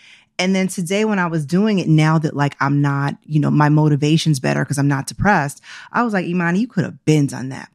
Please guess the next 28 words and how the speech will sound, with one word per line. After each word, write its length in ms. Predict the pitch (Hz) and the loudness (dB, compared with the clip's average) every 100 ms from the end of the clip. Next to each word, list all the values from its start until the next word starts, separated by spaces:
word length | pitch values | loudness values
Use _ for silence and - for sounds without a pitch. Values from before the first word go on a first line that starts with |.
| _ | _
But 360 | 208 202 143 - | 2 2 0 -4
I 100 | 143 | -6
didn't 360 | 135 170 170 165 | -2 0 2 2
get 140 | 156 | 0
on 220 | 147 156 | -2 -2
myself 420 | 143 - - - 127 | -4 -8 -12 -12 -14
about 280 | 127 120 | -12 -12
it. 80 | 120 | -6
I 80 | - | -2
was 160 | 247 240 | -2 -2
like, 200 | 226 220 | -4 -4
"You 40 | 226 | -4
know 160 | 226 | -2
what? 260 | 233 233 226 | -2 -2 -2
We're 80 | 185 | -4
gonna 180 | 156 | -4
use 260 | 135 147 147 | -4 -4 0
this 140 | 175 - | -2 2
as 440 | 160 175 180 170 - - - | 2 2 2 -2 -10 -18 -2
a, 100 | 190 175 | -2 0
you 120 | 202 | 0
know, 80 | 202 | 0
a, 240 | 165 175 - | 0 -2 0
a, 160 | 180 180 | -4 -2
a 80 | 175 | -2
learning 400 | 180 180 170 143 | 0 0 0 0
point." 360 | - 120 123 143 | 0 -2 -8 -6
Like, 360 | 147 143 143 | -4 -4 -6